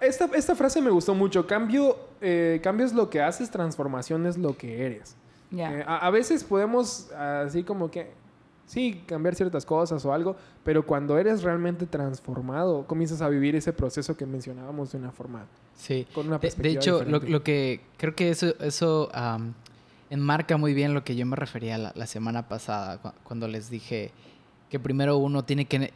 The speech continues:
Speaker 3: tiene que estar en contacto con Dios. O sea, si tú quieres cambiar algo, necesitas enfocarte en Dios,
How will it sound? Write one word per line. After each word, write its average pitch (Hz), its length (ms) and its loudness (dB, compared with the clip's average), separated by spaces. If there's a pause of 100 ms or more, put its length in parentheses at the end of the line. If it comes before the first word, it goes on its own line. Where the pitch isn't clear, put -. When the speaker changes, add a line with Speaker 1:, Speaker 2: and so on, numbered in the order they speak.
(140)
Speaker 3:
tiene 135 260 0
que 127 380 0
estar 120 540 -2
en 123 140 -8
contacto 120 500 -6
con 113 180 -6
Dios. 117 280 -4
O 117 40 -12
sea, 113 260 -6 (100)
si 135 160 -6
tú 143 120 -4
quieres 151 280 0
cambiar 131 400 2
algo, 147 280 4
necesitas 127 540 -4
enfocarte 120 600 -4
en 107 160 -6
Dios, 95 320 -8